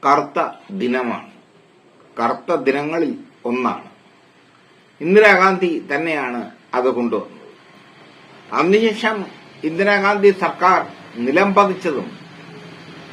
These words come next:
അതിനുശേഷം ഇന്ദിരാഗാന്ധി സർക്കാർ നിലം പതിച്ചത്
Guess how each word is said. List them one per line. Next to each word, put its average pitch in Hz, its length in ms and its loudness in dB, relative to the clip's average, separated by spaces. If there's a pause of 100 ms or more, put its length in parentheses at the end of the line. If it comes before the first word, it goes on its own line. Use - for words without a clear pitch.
അതിനുശേഷം 202 640 6 (460)
ഇന്ദിരാഗാന്ധി 196 680 4 (800)
സർക്കാർ 180 400 2 (840)
നിലം 170 280 2
പതിച്ചത് 202 460 0